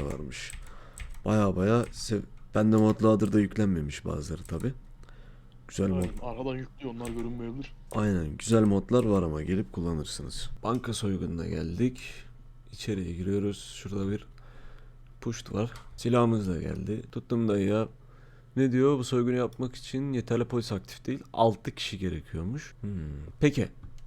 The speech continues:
Speaker 1: Altı kişi olduğu
Speaker 2: Normalde
Speaker 1: zaman
Speaker 2: polisler aktif olduğunda
Speaker 1: Aynen. Ne
Speaker 2: Ha.
Speaker 1: veriyor bu bize?
Speaker 2: Şimdi karşına bir panel gelir.
Speaker 1: Hmm.
Speaker 2: Orada da arkadaşlarını eklemeni ister senden.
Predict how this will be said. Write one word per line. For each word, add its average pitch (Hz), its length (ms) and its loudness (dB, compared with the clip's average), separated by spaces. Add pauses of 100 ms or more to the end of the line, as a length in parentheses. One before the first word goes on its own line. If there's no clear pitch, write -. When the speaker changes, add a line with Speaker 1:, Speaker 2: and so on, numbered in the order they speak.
Speaker 1:
Altı 117 340 2
kişi - 180 0
olduğu 143 240 4
Speaker 2:
Normalde 147 140 4
Speaker 1:
zaman 123 320 4
Speaker 2:
polisler 135 400 -4
aktif 131 340 -8
olduğunda 123 360 -8 (440)
Speaker 1:
Aynen. 104 360 0 (240)
Ne 131 160 8
Speaker 2:
Ha. 170 80 6
Speaker 1:
veriyor 120 300 6
bu 87 160 0
bize? 107 280 -2 (420)
Speaker 2:
Şimdi 131 280 -6
karşına 143 420 -2
bir 156 100 -2
panel 165 300 0
gelir. 147 320 -2 (480)
Speaker 1:
Hmm. 104 180 -2 (120)
Speaker 2:
Orada 151 280 0
da 160 100 2
arkadaşlarını 151 560 -2
eklemeni 139 380 -4
ister 123 220 -10
senden. 98 300 -12